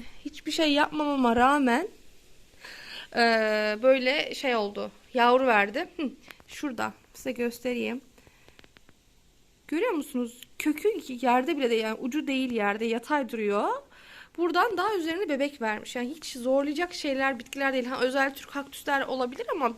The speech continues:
yani bu gö-, bildiğimiz kaktüslerde hiç böyle bir şey yok. Yavru dikebilirsiniz direkt. Ee, bu şekilde çoğaltabilirsiniz. Sonrasında,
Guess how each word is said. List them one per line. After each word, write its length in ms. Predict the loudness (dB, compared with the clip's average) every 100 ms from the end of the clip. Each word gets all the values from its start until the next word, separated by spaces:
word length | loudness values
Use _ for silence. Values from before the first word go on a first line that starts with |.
| 2
yani 260 | 4 4 0
bu 40 |
gö-, 380 | -6 -4 -4 -2
bildiğimiz 380 | -4 -2 -4 -2
kaktüslerde 540 | -6 -6 -2 -2 -2
hiç 160 | -4 -2
böyle 160 | -2
bir 60 | -2
şey 240 | -2 0
yok. 260 | 0 -4 -8 -20 -18 -14 -12 -12 -4
Yavru 640 | 4 4 4 2 0 -2 -4
dikebilirsiniz 720 | -2 -2 -2 -4 -4 -6 -2
direkt. 340 | 0 0 -4 -14 -18 -10 -2
Ee, 240 | 0 0
bu 60 | -2
şekilde 320 | -4 -4 -4
çoğaltabilirsiniz. 1400 | -4 -2 -2 -2 -6 -2 -2 -4 -6 -6 -4 -6 -6 -10 -20 _ _ _ -20 -20 -20 -20 -20 -20 -20 -20 -16 -16 -6
Sonrasında, 920 | -2 -2 -4 -8 -8 -4 -2 0 0